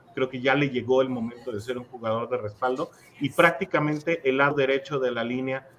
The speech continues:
también se tiene que reestructurar. Eh, no soy enemigo de que se busquen jugadores en el draft, pero creo que en la línea ofensiva los experimentos no nos han resultado bien. Incluso en el draft pasado, eh, Jackson Carman, que llega como jugador de, de segunda ronda,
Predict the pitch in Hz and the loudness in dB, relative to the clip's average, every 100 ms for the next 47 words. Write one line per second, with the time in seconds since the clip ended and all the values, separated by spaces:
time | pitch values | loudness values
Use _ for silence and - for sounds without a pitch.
0 | _ _ 117 113 123 135 135 135 - 123 | _ _ 0 0 2 2 0 -4 -10 -10
1 | 104 123 127 123 123 110 104 - 104 - | -4 -2 -2 -2 -2 -2 -4 -6 -12 -8
2 | 107 110 107 - - _ _ - - 143 | -2 2 0 -2 -12 _ _ -16 -10 -8
3 | 151 156 208 208 226 214 170 160 175 170 | 0 4 4 4 0 0 0 0 0 0
4 | 180 220 220 - 123 127 - 127 - 135 | 2 2 0 -8 -4 -4 0 -2 0 -4
5 | 135 170 - 160 143 123 123 135 147 147 | -2 -4 -4 -6 -6 -4 0 2 0 -2
6 | 139 120 113 120 131 151 - - _ _ | -6 -10 -4 4 4 4 -6 -20 _ _
7 | _ _ - 151 151 196 202 269 190 165 | _ _ 2 2 2 0 0 -2 -2 -2
8 | 190 208 190 156 143 165 175 190 190 165 | 0 0 0 -4 -6 -4 4 6 6 0
9 | 151 147 - 156 156 175 175 185 170 180 | -2 -2 -2 0 0 -2 -2 -2 0 0
10 | 190 180 175 170 151 143 135 156 147 147 | 0 0 -2 -4 -4 -4 -2 0 0 0
11 | 151 143 180 190 202 202 - _ _ 147 | -2 -2 -2 0 0 -2 -12 _ _ 0
12 | 143 143 143 165 180 180 - 165 160 165 | 2 2 2 2 2 0 2 2 4 4
13 | 175 139 131 131 156 165 151 156 151 156 | 2 0 -2 0 -2 -2 -2 -2 -2 -4
14 | 143 127 143 147 139 120 123 113 117 131 | -8 -4 -2 -4 -8 -10 -8 -4 2 4
15 | 139 139 131 113 110 120 120 135 185 131 | 6 4 2 -2 -10 -8 -8 -4 0 2
16 | 135 139 | 2 -2